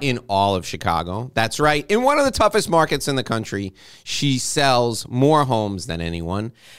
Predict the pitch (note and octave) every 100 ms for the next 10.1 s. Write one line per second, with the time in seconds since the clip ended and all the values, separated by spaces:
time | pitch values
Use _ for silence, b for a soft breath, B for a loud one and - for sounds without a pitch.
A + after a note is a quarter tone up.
0 | - C3+ - A3+ A#3+ - G#3+ G3 - F3+
1 | F3+ E3+ D3+ A#2+ F2+ F2 - - - _
2 | _ A#2+ - D3 C3+ B2 - F2+ D#2 E2
3 | - A#2+ C3 A#2+ A#2+ A#2+ A2 A2 - A#2+
4 | D3 - E3 D3+ B2 - B2 G#2+ G2+ G2
5 | F#2+ - F#2 F2+ F2 F2 G2 A2 A2 -
6 | B B - - - E3+ F3 - D#3+ D3+
7 | C3+ B2+ - - B2 A2+ G2+ F#2 F#2+ _
8 | _ _ _ C#3 C3 B2 - - B2 A#2
9 | A2 A#2 A2+ G#2 B2 C3 D#3 D#3 B2+ B2+